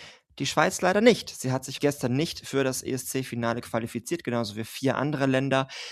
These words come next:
Wir sprechen über das zweite Semi und wir sprechen natürlich über die zehn Songs, die wir am Samstag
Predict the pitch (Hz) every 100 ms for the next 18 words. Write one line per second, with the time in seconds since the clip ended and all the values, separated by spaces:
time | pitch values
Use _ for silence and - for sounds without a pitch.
0 | - - 147 147 139 135 123 147 143 120
1 | 117 113 - 113 113 113 101 110 113 101
2 | 117 - 110 107 104 101 98 104 95 -
3 | - 104 - 98 104 - - - 123 202
4 | 180 175 - 139 131 135 - _ - 113
5 | 107 - 101 -